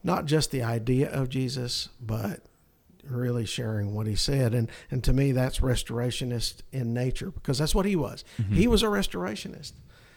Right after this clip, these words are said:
Speaker 1: And if
Speaker 2: Mm.
Speaker 1: we can capture that concept, uh, of what he was trying to do, then we can,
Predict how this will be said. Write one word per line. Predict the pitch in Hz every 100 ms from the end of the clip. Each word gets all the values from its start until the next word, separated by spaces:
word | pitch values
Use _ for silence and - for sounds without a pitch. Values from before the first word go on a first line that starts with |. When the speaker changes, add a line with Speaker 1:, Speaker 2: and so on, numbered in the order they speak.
| - _ -
Speaker 1:
And | 123 120
if | 113
Speaker 2:
Mm. | 98
Speaker 1:
we | 160
can | 151 139
capture | 165 151 - 131
that | 120 -
concept, | - 160 180 185 - 107 110 - - - - - - - - - - _ _ _ -
uh, | 131 110 -
of | 120 113
what | - 120
he | - 185 247
was | 233 131 -
trying | - 101 110 -
to | -
do, | - 50 - - - _ _ _
then | 131 127 120 113 113 - _ _ _ 123
we | 113
can, | 131 120 113